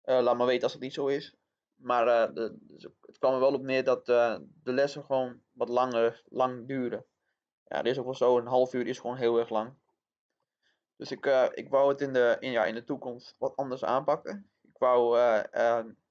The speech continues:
in, eh, twee lessen in een week doen. Klinkt heel veel. Eh, maar dus één,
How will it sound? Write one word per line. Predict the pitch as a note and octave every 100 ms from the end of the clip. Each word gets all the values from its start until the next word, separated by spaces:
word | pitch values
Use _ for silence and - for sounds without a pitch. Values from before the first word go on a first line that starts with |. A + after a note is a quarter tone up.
| _ -
in, | A2+ A#2 A2+ _ _ _ _ _ _ _ _ - - _
eh, | - A#2+
twee | G#2+ - C#3+
lessen | B2+ C#3+ E3 D#3+ C#3+
in | B2+
een | B2 A#2
week | B2+ D3
doen. | D#3+ C4+ _ _ _ _ _
Klinkt | - C#3
heel | C3+ C3
veel. | B2 F#3 C4 G#3 _ _ _
Eh, | - A#2+ A#2+ A2+ - _
maar | - A#2+ A#2+
dus | B2 - -
één, | C#3 C#3+ C3+